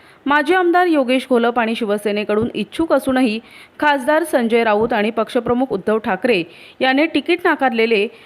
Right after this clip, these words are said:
माजी जिल्हाप्रमुख विजय करंजकर हे अजूनही प्रचारात सहभागी झालेले नाही. ऐनवेळी उमेदवारी नाकारल्यानं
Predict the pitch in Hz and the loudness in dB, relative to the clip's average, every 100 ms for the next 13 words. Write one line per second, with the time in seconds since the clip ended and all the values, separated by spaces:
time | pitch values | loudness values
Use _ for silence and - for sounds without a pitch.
0 | - 254 262 262 349 370 349 339 320 339 | -8 -2 0 2 2 4 2 2 2 2
1 | 277 208 233 233 214 226 - 294 185 226 | 0 0 2 2 2 0 2 2 2 -2
2 | - 214 202 277 277 220 254 - - - | 0 0 0 2 2 0 -4 -12 -20 -4
3 | 294 302 330 320 359 370 285 226 208 208 | 2 2 2 2 0 0 0 2 0 0
4 | 240 247 185 180 185 175 175 - _ - | 0 0 0 2 0 -2 -6 -12 _ -10
5 | - 226 247 247 269 233 214 214 214 233 | -2 0 2 2 2 0 2 2 2 0
6 | 196 208 214 214 226 | -2 -2 0 0 0